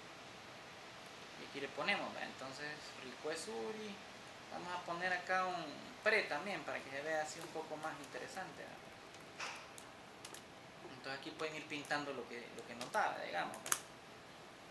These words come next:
Ujú. Aquí sería el request uri. Request uri, dos puntos, ¿vea? De ahí, ¿qué más? Tenen-, podemos tener con él otras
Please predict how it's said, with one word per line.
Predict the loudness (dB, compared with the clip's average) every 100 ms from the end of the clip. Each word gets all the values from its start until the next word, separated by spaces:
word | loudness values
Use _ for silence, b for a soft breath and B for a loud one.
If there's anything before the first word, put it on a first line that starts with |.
| -10
Ujú. | -8 -6 -6 -6 -6 -10 -12 -12 -12 -10 -10 -10 -8 -6 -6
Aquí | -2
sería | 2 4 4
el | 2
request | 0 -2 0
uri. | 2 2 0 -8 -10 -10 -10 -10 -10 -10 -10 -8 -10 -10 -10 -10 -8
Request | -6 -4 -4 -4 0 2 2 -2 -4 -6 -8 -4 0 2
uri, | 0 -2 -6 -10 -8 -10 -10 -10 -10 -10 -6
dos | -6 -2
puntos, | 2 2 2 -6
¿vea? | -8 -8 -10 -10 -10 -10 -10 -10 -10 -10 -8 -2 2
De | 4
ahí, | 4 2
¿qué | 2
más? | 8 8 6 2 -2
Tenen-, | 0 2 2
podemos | 2 2 0
tener | 2 2 2
con | 2 4
él | 4 4 4
otras | 2 0